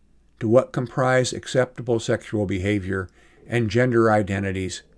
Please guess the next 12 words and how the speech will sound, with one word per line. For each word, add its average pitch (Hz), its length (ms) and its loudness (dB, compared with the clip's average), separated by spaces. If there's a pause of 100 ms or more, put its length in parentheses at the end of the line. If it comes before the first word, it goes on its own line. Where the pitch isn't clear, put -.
(560)
has 139 220 -4
changed 135 760 -4 (360)
and 104 160 -6
continues 110 800 -4
to - 160 -6
evolve. 92 600 -2 (1200)
None 160 300 0
of 117 120 -4
us 78 180 -8
could - 220 -10
comfortably 98 540 -6
live 101 420 -4